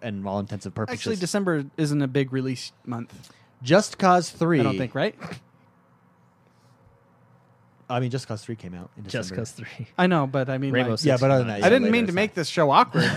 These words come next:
Speaker 2: It just got really
Speaker 3: <laughs>
Speaker 2: awkwardly
Speaker 3: Rainbow
Speaker 2: silent.
Speaker 3: Six came out in
Speaker 1: Awkward
Speaker 3: December.
Speaker 1: silence.
Speaker 2: But I mean, like, it, d-, of all months, December's
Speaker 1: No, you,
Speaker 2: pretty
Speaker 1: no,
Speaker 2: slow.
Speaker 1: it's true. It's true. So Just Cause, Jordan. I,
Speaker 3: That
Speaker 1: I will
Speaker 3: would
Speaker 1: say,
Speaker 3: be
Speaker 1: I have
Speaker 3: another
Speaker 1: not,
Speaker 3: game
Speaker 1: I have not played
Speaker 3: <laughs> that
Speaker 1: this game.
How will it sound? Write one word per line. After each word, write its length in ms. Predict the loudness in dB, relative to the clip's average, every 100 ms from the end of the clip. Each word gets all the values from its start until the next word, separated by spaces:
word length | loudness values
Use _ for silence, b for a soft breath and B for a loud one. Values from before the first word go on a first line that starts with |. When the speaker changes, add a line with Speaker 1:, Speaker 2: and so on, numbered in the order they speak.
| 4
Speaker 2:
It 160 | 4
just 140 | 4 4
got 180 | 2 4
really 200 | 4 6
Speaker 3:
<laughs> 20 |
Speaker 2:
awkwardly 440 | 4 2 0 0
Speaker 3:
Rainbow 180 | 2 4
Speaker 2:
silent. 240 | 6 6 4
Speaker 3:
Six 40 |
came 140 | 0 0
out 80 | 0
in 60 |
Speaker 1:
Awkward 200 | 2 0
Speaker 3:
December. 240 | 0 0 2
Speaker 1:
silence. 480 | 2 -2 -4 -10 0
Speaker 2:
But 80 | 4
I 60 | 4
mean, 160 | 2
like, 240 | 2 0 -2
it, 360 | -4 -8 -6
d-, 120 | -2 2
of 180 | 4 6
all 120 | 6
months, 280 | 6 4 -4
December's 300 | 0 4 4
Speaker 1:
No, 60 |
you, 60 | 4
Speaker 2:
pretty 160 | 2 2
Speaker 1:
no, 100 | 4
Speaker 2:
slow. 120 | 4
Speaker 1:
it's 140 | 2
true. 180 | -6 -16 -16
It's 160 | -18
true. 160 | -16 -20 b b
So 140 | 0
Just 220 | 2 0 2
Cause, 240 | 0 0
Jordan. 260 | -2 -2 -4 _ _ _ _
I, 100 | 6
Speaker 3:
That 140 | 10 10
Speaker 1:
I 40 |
will 60 | 10
Speaker 3:
would 60 | 8
Speaker 1:
say, 60 | 6
Speaker 3:
be 200 | 6 6
Speaker 1:
I 40 |
have 100 | 8 8 10
Speaker 3:
another 40 |
Speaker 1:
not, 100 | 8
Speaker 3:
game 200 | 6 2 2
Speaker 1:
I 40 | 4
have 80 |
not 140 | 4 2
played 240 | 4 6
Speaker 3:
<laughs> 0 |
that 80 | 6
Speaker 1:
this 180 | 4 0
game. 340 | 0 0 -2